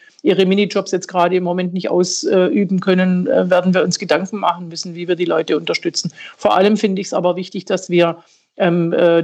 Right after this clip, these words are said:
die, die Betriebe, die jetzt die Jobs gerade im Moment nicht anbieten können, die vielen Kneipen, ähm, und so weiter, dass wir die, äh, dass wir nicht über Monate die in einem Zustand halten, äh, dass, äh, dass da kein Geld verdient werden kann.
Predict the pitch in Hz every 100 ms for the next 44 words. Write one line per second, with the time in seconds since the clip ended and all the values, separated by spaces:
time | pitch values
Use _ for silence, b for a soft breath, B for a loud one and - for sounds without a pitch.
0 | 170 - 170 175 165 165 170 175 165 151
1 | - 202 254 247 185 185 185 196 240 262
2 | 185 - - 185 - 190 - - 180 175
3 | 190 175 180 175 175 - 175 165 175 175
4 | 160 170 160 160 156 - 170 170 180 165
5 | 190 202 B B B B 185 180 185 185
6 | - 190 190 190 156 165 170 180 170 175
7 | - 180 170 170 180 175 208 202 262 -
8 | - - - - - 190 190 185 - 214
9 | 185 - 190 190 208 202 202 - 349 -
10 | 220 226 190 180 185 220 226 226 214 208
11 | 208 208 196 190 202 196 214 202 196 190
12 | 202 196 196 202 190 190 - - - -
13 | 196 185 233 190 185 190 180 185 180 220
14 | 220 185 175 170 170 175 170 170